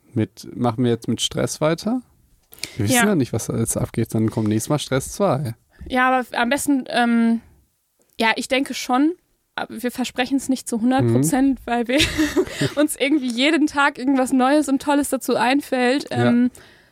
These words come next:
Speaker 2: aber, ja, das ist der Plan, das ist der Fahrplan.
Speaker 1: Okay.
Speaker 2: Aber auch das finde ich gar nicht, ähm, so schlecht. Vielleicht ist das nämlich auch eine Überleitung, denn was wir oft irgendwie denken, was, was Stress ist, ist ja so dieses viel zu tun haben und so. Das haben wir jetzt vielleicht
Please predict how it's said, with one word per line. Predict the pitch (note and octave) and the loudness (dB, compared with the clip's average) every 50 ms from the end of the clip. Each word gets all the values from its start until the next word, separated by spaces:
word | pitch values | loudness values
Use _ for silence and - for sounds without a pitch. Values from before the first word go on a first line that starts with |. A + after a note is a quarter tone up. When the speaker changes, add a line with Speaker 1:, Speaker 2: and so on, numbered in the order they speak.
| _ _ _ _ _ _ _ _ | _ _ _ _ _ _ _ _
Speaker 2:
aber, | - A#3 A#3 A3+ A#3+ A#3 A#3 A#3 A3+ A3+ G#3+ - - - - | 0 0 2 2 2 2 4 4 2 2 0 -4 -6 -4 -2
ja, | G3+ | -2
das | - B3+ B3 - | 0 0 0 0
ist | C4+ - | 0 -2
der | A#3+ A3 | -2 -4
Plan, | - - - G#3 G#3 G3 G#3 | -4 -4 -2 0 0 0 -2
das | A3 A#3 | -4 -4
ist | - | -4
der | A#3 A3 | -4 -4
Fahrplan. | - - A3 G#3+ - - - G3+ G#3 - A3 - | -2 -4 -4 -4 -4 -6 -8 -8 -8 -10 -12 -6
Speaker 1:
Okay. | - A#2 A2+ A2+ - - F#3+ F3+ B2+ - - _ _ _ _ _ _ _ _ _ _ _ _ _ _ _ _ _ _ _ _ | -2 -2 -2 0 0 0 0 0 0 -2 -6 _ _ _ _ _ _ _ _ _ _ _ _ _ _ _ _ _ _ _ _
Speaker 2:
Aber | - B3 B3+ C4+ - C4 | -4 -2 0 0 0 0
auch | B3+ | -2
das | - D4 D4+ D4+ - | -2 -4 -4 -4 0
finde | - E4 D#4 | 0 0 0
ich | - - | 0 0
gar | - C4 C4 | 0 2 2
nicht, | C#4 D4 - - - | 2 0 0 -4 -4
ähm, | A#3+ A#3+ A#3+ A#3+ A#3+ A#3+ A#3+ - _ _ _ _ _ | -2 0 2 2 2 2 0 -2 _ _ _ _ _
so | G#3 G#3+ A#3 A#3+ | -8 -4 -2 -2
schlecht. | A#3 - - C#4+ E4+ G4+ - | -2 0 0 0 0 0 0
Vielleicht | - D#4 C#4 B3+ - | -2 -2 -2 -2 -2
ist | - - - | -8 -8 -6
das | C4+ - | -4 0
nämlich | C#4 C4 B3+ - | 0 0 0 0
auch | - A#3 | 0 0
eine | A#3+ - | 0 0
Überleitung, | C4+ D4+ F4 D4+ C#4+ C#4 C#4 C#4 - C#4 C#4 C#4 - - - - _ _ _ _ | 0 0 0 2 2 2 0 2 2 2 0 0 0 -4 -14 -20 _ _ _ _
denn | A#3+ A#3+ A#3+ B3 B3 B3+ - _ _ _ _ _ _ _ | 0 2 4 4 2 2 0 _ _ _ _ _ _ _
was | B3+ B3 - - | -4 -4 -4 -6
wir | B3 - | -6 -2
oft | - D4 D4+ - - - | -2 -2 -2 -4 -10 -12
irgendwie | - A3+ C4+ C4+ C4 B3+ | -6 -2 0 2 2 0
denken, | A3 B3 B3 C#4 D#4 D#4+ C#4 C#4 C#4+ C4 | 0 0 2 2 2 2 2 2 2 2
was, | B3+ B3 - - | 0 -2 -2 -6
was | - A3+ B3 A#3+ - - | -4 -2 -2 -2 -2 -4
Stress | - B3+ B3+ B3 B3 - | -2 0 0 0 0 0
ist, | - - C#4+ D4 - - | -2 -2 0 0 -2 -2
ist | - B3+ - - | -4 -2 0 0
ja | B3 A#3+ | 0 2
so | A#3 A#3+ | 0 0
dieses | A3 A#3+ A3+ A#3 - | 0 0 -2 -2 -2
viel | - - C4+ B3+ | 0 0 -2 0
zu | - C4 | 0 -4
tun | A3+ - - D4+ E4+ F4 D4+ | -6 -2 2 2 2 4 4
haben | C4 B3+ B3 B3 A#3+ | 2 2 2 2 2
und | A#3+ A#3 - | 0 0 0
so. | B3 B3 | 0 -2
Das | A#3 - - | -2 -4 -2
haben | C#4 C#4 D4 | 0 2 2
wir | C#4+ | 2
jetzt | B3+ A#3+ - | 2 0 -2
vielleicht | - B3+ A#3+ A#3+ B3 B3 - - | -2 0 0 2 0 -2 -4 -10